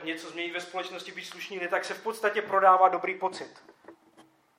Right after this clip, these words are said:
Je to marketing dobrého pocitu. Například, „Přestaňte používat plastová brčka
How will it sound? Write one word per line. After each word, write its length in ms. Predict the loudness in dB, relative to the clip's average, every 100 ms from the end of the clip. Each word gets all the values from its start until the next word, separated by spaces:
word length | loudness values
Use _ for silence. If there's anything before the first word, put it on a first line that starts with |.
| _ _ _ _ _ _ _ _ _ _ _ _ _ _ _ _
Je 60 |
to 80 | -6
marketing 480 | -2 -2 -4 -8 -8
dobrého 300 | -6 -6 -6
pocitu. 480 | -10 -12 -14 -16 -20 -20 _ _ _ _ _
Například, 480 | 0 0 -6 -8 -8
„Přestaňte 480 | -6 -4 -2 0 -2
používat 340 | -2 -4 -4
plastová 420 | -2 -4 0 2 2
brčka 580 | 0 -6 -6 -8 -8